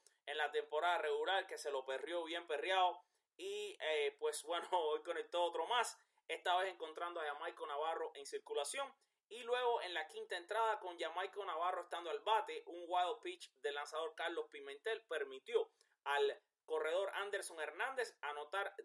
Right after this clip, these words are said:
desde la tercera base. Y la siguiente carrera, la número cuatro, llegaría por un doblete de Jamaico Navarro hacia el jardín izquierdo,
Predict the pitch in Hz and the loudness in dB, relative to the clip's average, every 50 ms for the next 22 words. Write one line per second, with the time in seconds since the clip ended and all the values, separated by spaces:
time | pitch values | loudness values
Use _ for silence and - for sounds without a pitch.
0 | 131 - 175 175 175 170 165 156 147 143 143 135 - - 156 139 127 131 151 165 | -10 -8 -6 -6 -4 -2 0 0 0 -2 -2 -6 -6 -4 -2 0 2 4 4 4
1 | - - 233 233 - _ _ _ _ _ _ - 220 262 277 285 247 - 160 170 | 4 2 0 -2 -4 _ _ _ _ _ _ -12 -10 -8 -8 -8 -10 -8 -2 2
2 | 180 196 226 240 - - - - - 165 165 170 180 190 196 - 185 160 156 175 | 6 8 8 6 6 4 -2 -8 -10 -10 -6 -4 -4 -2 -2 -2 -4 -2 -2 0
3 | 202 220 202 175 151 147 151 160 170 165 156 156 - 214 247 - - 240 247 240 | 0 0 0 0 0 0 -2 -4 -4 -4 -4 -2 0 0 0 2 0 -2 -2 -4
4 | - _ _ _ _ _ _ - 151 170 170 175 208 254 254 233 226 185 - 190 | -6 _ _ _ _ _ _ -2 2 2 4 4 4 4 4 2 2 0 -4 -4
5 | 208 202 190 180 185 202 196 202 190 185 190 208 214 185 - 156 156 160 165 180 | -2 -2 -2 -2 0 -2 -2 -2 -4 -2 -2 -2 -2 -2 0 0 0 2 2 0
6 | 190 - - 180 156 147 151 147 143 143 156 180 190 190 190 185 185 180 - - | -2 -2 -6 -10 -8 -6 -4 0 2 2 4 4 4 4 4 2 0 -2 -4 -6
7 | _ _ _ _ _ - 139 151 156 - 175 156 147 147 143 156 175 185 175 - | _ _ _ _ _ -2 -2 0 0 0 -2 -2 0 -2 -2 -2 -4 -8 -10 -10
8 | - - 196 202 196 185 196 196 - - _ | -6 -2 0 0 0 0 -2 -4 -4 -6 _